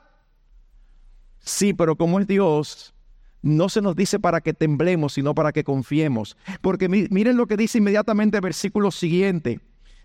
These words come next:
El versículo treinta y dos dice, "Así que no temáis, vosotros valéis más que muchos pajarillos".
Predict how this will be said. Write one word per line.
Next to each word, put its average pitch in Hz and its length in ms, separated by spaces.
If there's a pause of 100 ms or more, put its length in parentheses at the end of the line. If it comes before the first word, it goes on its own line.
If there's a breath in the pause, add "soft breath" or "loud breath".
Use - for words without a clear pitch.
(160)
El 170 120
versículo 214 420
treinta 190 300
y 170 60
dos 180 200
dice, 185 380 (280 soft breath)
"Así 277 600
que 233 320
no 254 260
temáis, 240 920
vosotros 220 680
valéis 208 500
más 196 260
que 196 120
muchos 185 340
pajarillos". 165 600